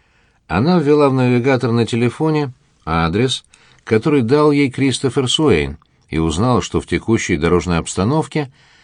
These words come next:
дорога займет час тридцать шесть минут.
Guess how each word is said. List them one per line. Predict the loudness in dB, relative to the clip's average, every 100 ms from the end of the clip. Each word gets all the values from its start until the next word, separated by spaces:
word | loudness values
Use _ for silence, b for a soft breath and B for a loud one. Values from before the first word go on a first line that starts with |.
| b -6
дорога | 0 4 4 4
займет | 2 2 2 -2 -6 b b b
час | -4 0 0 2
тридцать | -2 0 -2
шесть | 0 0 0
минут. | -2 0 -2 -4